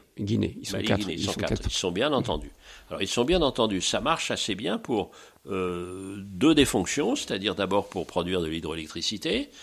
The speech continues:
Speaker 2: ensuite, euh, pour l'irrigation. Ils n'ont pas réussi le transport. Donc, mais ça marche assez bien. Ça marche bien. Ça marche tellement bien que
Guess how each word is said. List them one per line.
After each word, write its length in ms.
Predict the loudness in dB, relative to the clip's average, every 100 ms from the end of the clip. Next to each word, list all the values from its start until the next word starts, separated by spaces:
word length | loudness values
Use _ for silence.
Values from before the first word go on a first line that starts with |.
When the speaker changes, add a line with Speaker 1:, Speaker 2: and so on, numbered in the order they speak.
| -18 -18 -2
Speaker 2:
ensuite, 720 | 4 4 4 4 4 4 4
euh, 160 | 4 4
pour 160 | 2
l'irrigation. 720 | 0 0 0 0 0 2 0 -2
Ils 160 | -6 -6
n'ont 80 | -4
pas 160 | -2
réussi 480 | -2 -4 -4 -4 -4
le 180 | -2 -4
transport. 480 | -4 -6 -6 -4 0
Donc, 220 | 0 0 -4 2
mais 80 |
ça 160 | 2 2
marche 220 | 0 0
assez 200 | -4 -4
bien. 180 | -6 -10 -14 -18 -8
Ça 220 | -2 0 2
marche 400 | 0 0 2 2
bien. 460 | 6 6 6 4 -4 _
Ça 140 | -4 0
marche 320 | 2 0 2
tellement 420 | 6 6 8 6
bien 320 | 6 4 2 -8 _ -20 -20 -20 -4
que 420 | 2 4 2